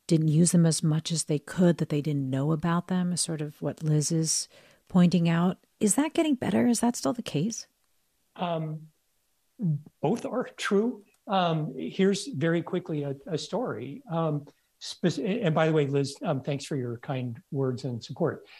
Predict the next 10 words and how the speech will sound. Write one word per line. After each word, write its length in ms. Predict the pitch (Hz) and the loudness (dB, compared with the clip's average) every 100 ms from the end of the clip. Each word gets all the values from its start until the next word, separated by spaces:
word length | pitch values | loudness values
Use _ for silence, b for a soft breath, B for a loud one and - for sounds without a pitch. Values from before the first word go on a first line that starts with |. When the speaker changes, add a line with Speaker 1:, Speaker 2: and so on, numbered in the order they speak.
| B _ | B _
Speaker 2:
Um, 320 | 185 151 147 - | 0 0 -4 -12
specifically 800 | - - 196 - 240 311 302 202 | -16 -4 -2 0 -2 -2 0 0
as 160 | 175 151 | 0 0
a 100 | 156 294 - | -4 -6 0
result 420 | 156 147 160 160 | 0 2 -2 -4
of 120 | 139 | -6
that 260 | 143 135 185 | -6 -6 -6
mass 400 | 139 127 - - | -6 -8 -12 -12
shooting, 440 | - 240 147 - - _ - | -2 -2 -2 -8 -18 _ -4
Mina, 340 | 131 113 113 | -4 -4 -8